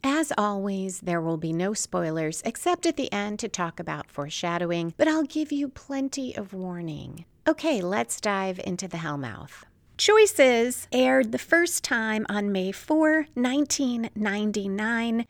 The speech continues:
It was written by David Fury and directed by James A. Contner. Our opening conflict starts in the mayor's office. Faith sits in a chair with her eyes closed,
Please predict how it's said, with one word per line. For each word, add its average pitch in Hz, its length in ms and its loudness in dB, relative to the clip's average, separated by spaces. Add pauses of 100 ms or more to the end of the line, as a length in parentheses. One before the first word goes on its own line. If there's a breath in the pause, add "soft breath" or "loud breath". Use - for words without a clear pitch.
(100)
It 254 140 8
was 247 220 2
written 277 240 6
by 214 180 2
David 196 400 0
Fury 277 640 2
and 269 120 4
directed 285 520 2
by 196 180 -2
James 233 560 0 (100)
A. 190 360 0 (120)
Contner. 185 680 -4 (220)
Our 311 560 4
opening 285 540 4
conflict 240 960 -2
starts - 680 2
in 285 300 6
the 285 80 8
mayor's 190 640 2
office. - 580 -4 (280)
Faith 349 440 6
sits 277 320 0
in 220 120 2
a 185 60 -2
chair 269 480 4
with 214 200 -2
her - 140 2 (120)
eyes 254 440 2 (120)
closed, 226 720 4